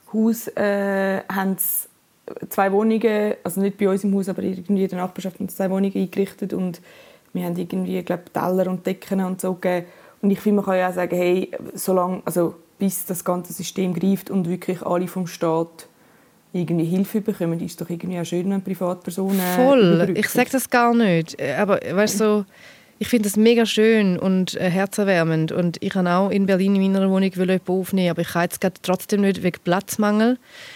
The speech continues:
Speaker 2: Und, ähm, aber es ist... Ähm, es kann einfach nicht abgewälzt werden auf Privatpersonen, die auch keine Ahnung haben und die auch können quasi das ausnutzen, dass jemand schutzlos jetzt bei ihnen ist. Das ist mehr so das, was auch meine, äh, meine Sorge so ein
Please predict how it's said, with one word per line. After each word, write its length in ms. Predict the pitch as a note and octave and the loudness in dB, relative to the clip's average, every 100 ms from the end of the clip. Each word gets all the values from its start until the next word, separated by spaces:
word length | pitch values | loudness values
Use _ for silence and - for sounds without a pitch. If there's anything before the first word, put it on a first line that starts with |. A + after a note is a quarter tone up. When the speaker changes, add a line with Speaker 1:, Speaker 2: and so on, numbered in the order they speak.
| - - _ | -20 -20 _
Speaker 2:
Und, 260 | F#3+ F#3 F3+ | 0 0 2
ähm, 440 | F#3+ F#3 F3+ F3+ F3+ | 2 4 4 2 0
aber 280 | F3+ F3+ F3+ | -2 2 2
es 120 | F3+ | 2
ist... 280 | F#3 - - | -2 -2 0
Ähm, 440 | F3+ E3+ E3+ E3+ E3 _ _ _ - - - - _ | 2 2 2 0 -2 _ _ _ -20 -20 -20 -20 _
es 140 | - - | -8 -2
kann 100 | F#3+ | 0
einfach 80 | F#3+ | 2
nicht 120 | F#3+ - | 2 2
abgewälzt 580 | F3+ - F#3 F#3 - | -4 0 2 2 0
werden 240 | F#3 F3+ F3+ | 0 2 0
auf 120 | E3+ | -2
Privatpersonen, 840 | F3+ E3+ F#3 - G3 G3+ G3 G3 F3+ | 0 2 0 0 -2 0 2 2 2
die 80 | - _ - | 0 _ 0
auch 160 | F#3+ | 0
keine 240 | - A3 F#3+ | 2 0 2
Ahnung 260 | G#3 A3 A3 | 2 2 2
haben 200 | A3 A3 | 2 2
und 140 | F#3 F3 | 0 2
die 40 | |
auch 260 | F3 E3+ - | 2 2 0
können 140 | E3+ | -2
quasi 320 | - E3 E3 E3+ | 0 0 0 0
das 200 | E3 - | -2 -2
ausnutzen, 540 | F3+ - F3 - E3+ | -4 -2 -2 -2 -2
dass 160 | E3 E3+ | -2 -2
jemand 380 | E3 E3+ D#3+ - - - - | -2 0 0 -2 -14 -16 -8
schutzlos 520 | - F#3+ - F3 E3 | -6 -4 0 0 0
jetzt 200 | D#3+ - | -4 -6
bei 60 | D#3 | -2
ihnen 320 | D#3+ E3 D3 | 0 0 -2
ist. 160 | C#3+ E3 | -4 -6
Das 100 | E3+ | -4
ist 120 | F3 | -2
mehr 120 | E3+ | -2
so 100 | E3+ | -2
das, 400 | E3 D#3 D#3+ - | 0 0 0 -2
was 80 | E3 | 0
auch 120 | D#3 | 0
meine, 320 | D#3+ D#3+ D#3+ D#3 - - - - - _ - | 2 2 0 -2 -12 -20 -20 -20 -20 _ -2
äh, 520 | E3 D#3+ D#3+ E3 - | 0 2 2 0 -2
meine 380 | F#3 F3+ E3 D#3+ | -2 0 2 2
Sorge 400 | E3 D#3 E3+ - | 2 2 2 0
so 120 | |
ein 40 | F3 | -4